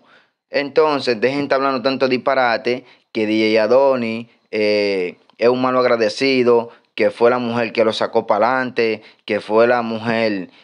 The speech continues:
que tuvo con él en el proceso. Sí, claro, ¿verdad? Ella fue la mujer que tuvo con él en el proceso,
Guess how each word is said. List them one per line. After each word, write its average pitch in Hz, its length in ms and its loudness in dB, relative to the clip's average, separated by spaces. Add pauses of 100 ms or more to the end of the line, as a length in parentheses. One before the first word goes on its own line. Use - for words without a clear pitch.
(140)
que 110 140 0
tuvo 120 260 0
con 117 120 0
él 113 140 0
en 110 80 0
el 110 100 -4
proceso. 107 440 -2
Sí, 120 300 -2
claro, 107 400 0
¿verdad? 117 460 -2 (340)
Ella 113 560 2
fue 113 220 2
la 117 80 2
mujer 113 400 -4
que 110 100 -4
tuvo 113 260 -2
con 107 180 -2
él 107 80 -2
en 107 100 -2
el 104 80 -4
proceso, 107 640 -2